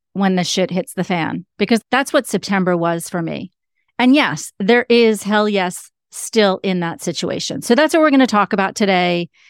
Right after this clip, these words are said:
So just a very brief bit of background. I adore my mom and had flown out to be with her. She was supposed to have knee replacement surgery on September fourteenth. Well, I arrived on the evening of September eleventh,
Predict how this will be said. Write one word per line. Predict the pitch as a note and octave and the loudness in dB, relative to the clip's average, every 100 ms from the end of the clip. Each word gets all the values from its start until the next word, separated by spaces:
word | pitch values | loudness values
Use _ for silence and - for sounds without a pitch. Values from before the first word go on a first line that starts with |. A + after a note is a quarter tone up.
| _ | _
So | - B3 | -4 0
just | C4+ | 0
a | C#4 | 0
very | G#3 C4+ D#4+ | 2 2 2
brief | C4 A#3+ A3+ G#3 _ _ | 2 2 0 -2 _ _
bit | G#3+ G3+ | -2 0
of | G3+ | 0
background. | E3 F3 F3 G3 F3+ F3 F3+ - _ _ _ _ _ _ | -2 -4 -4 -4 -4 -4 -8 -10 _ _ _ _ _ _
I | G#3+ | 0
adore | A3 E3+ A#3 C4 | 0 2 2 4
my | B3 F3 | 4 2
mom | E3+ D#3 - - G#3+ _ _ _ _ _ - | 0 -2 -4 -8 -12 _ _ _ _ _ -2
and | G#3+ | 0
had | G#3+ | 0
flown | - A#3+ B3+ C4+ | 0 2 4 2
out | G#3+ G3+ - - | 0 -2 -4 -4
to | |
be | F#3 A3+ A#3 | -2 0 2
with | G#3+ F#3 | 0 -2
her. | F3+ D#3+ E3 E3+ - _ | -2 -2 -2 -6 -10 _
She | - A#3 | -6 -2
was | G#3+ | -2
supposed | - F#3 A#3 - | -2 -2 -2 -2
to | B3 | -2
have | A#3 G#3 G3+ _ _ - | 0 0 -4 _ _ 0
knee | G#3+ B3 | 4 4
replacement | A#3+ A3 F#3+ G3+ F#3 | 4 2 -2 -4 -6
surgery | F#3+ F3+ F3+ F3+ | -4 -4 -2 -2
on | F3 F3+ | -2 -4
September | F3 F3 G3 F3+ | -4 -2 0 0
fourteenth. | E3+ F3 C#3+ E3+ - - _ _ _ _ - _ | 0 -2 -2 -6 -8 -12 _ _ _ _ -20 _
Well, | G3+ | 0
I | A3+ | 2
arrived | A3+ A#3 B3 C#4 - | 2 2 2 0 0
on | A3 A3 | 0 0
the | G#3+ G#3+ | -2 -4
evening | G3 G#3 G3+ | -2 -2 -4
of | F3 | -8
September | - - G3 G3 | -8 -2 0 2
eleventh, | G3 F#3 E3+ E3+ E3+ | 2 2 0 -2 -4